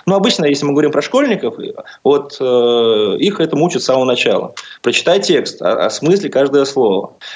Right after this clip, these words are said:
Здесь, э, п-, <clears throat> почему? Потому что, ну, как правило, да,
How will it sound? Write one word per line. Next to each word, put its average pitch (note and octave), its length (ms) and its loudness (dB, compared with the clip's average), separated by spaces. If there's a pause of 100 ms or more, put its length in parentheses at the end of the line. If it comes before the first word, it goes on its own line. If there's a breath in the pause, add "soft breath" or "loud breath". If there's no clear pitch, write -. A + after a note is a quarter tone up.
(120 loud breath)
Здесь, D3 560 0
э, B2 400 4
п-, - 120 0 (200)
<clears throat> - 220 -6
почему? C#3 300 2
Потому A#2 300 0
что, A#2 360 0
ну, D#3+ 140 2
как D#3+ 200 -2
правило, G#3+ 380 2
да, D#3 240 2